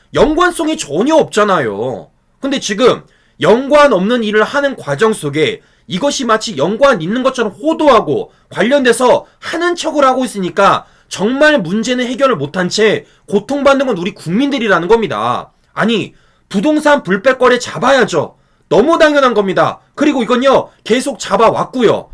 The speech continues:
그런데 중요한 건 뭐겠습니까? 이거는 이거대로 하는 거고 더 중요한 건 공급이라고요. 그러면 이 정권과 민주당이 공급을 어떻게 할 건지, 그 공급에 있어 지금 어떤 규제가 있는지, 그런 규제를 어떻게 풀 건지,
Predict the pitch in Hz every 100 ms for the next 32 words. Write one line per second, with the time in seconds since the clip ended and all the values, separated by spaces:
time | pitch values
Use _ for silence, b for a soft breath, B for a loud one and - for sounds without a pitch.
0 | - 269 214 208 - 180 254 254 143 226
1 | 247 220 190 120 90 b b b 180 185
2 | 320 320 151 208 240 220 180 247 294 262
3 | 127 120 147 117 - _ _ _ - 208
4 | 302 - 170 190 147 190 214 - b b
5 | - 185 247 320 294 220 160 117 95 104
6 | 87 - _ 262 196 147 196 127 80 b
7 | b b 185 294 311 - 190 202 233 175
8 | 131 175 214 147 110 113 98 b b b
9 | 185 247 247 302 294 214 226 - 269 262
10 | 254 202 156 - 82 - _ _ - 294
11 | - 214 285 269 202 - 226 139 B -
12 | 233 226 147 - 269 220 - 147 277 302
13 | 294 226 160 131 95 - b b 196 294
14 | 285 226 240 247 - - 294 294 254 -
15 | 202 135 131